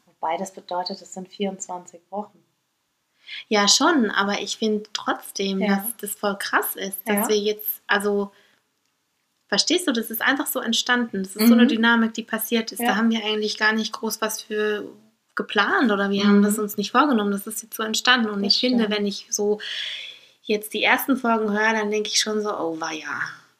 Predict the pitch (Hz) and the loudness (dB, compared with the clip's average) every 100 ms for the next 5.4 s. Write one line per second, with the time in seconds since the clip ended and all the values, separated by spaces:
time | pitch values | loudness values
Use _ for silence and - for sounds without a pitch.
0 | - 175 180 175 180 175 180 175 175 180 | -6 -6 -4 -8 -8 -6 -2 0 0 -2
1 | 165 165 - 185 170 175 170 165 170 165 | -4 -2 -2 -2 -8 -10 -10 -10 -14 -18
2 | 170 165 175 170 - 185 180 - 285 427 | -16 -8 -4 -2 -2 -2 -2 4 6 8
3 | 359 - 349 - 339 - - 233 220 214 | 8 6 0 2 0 0 2 4 4 4
4 | 214 214 214 214 208 208 220 214 220 226 | 0 0 -2 4 4 4 2 0 0 0
5 | - 220 220 233 | 0 2 2 0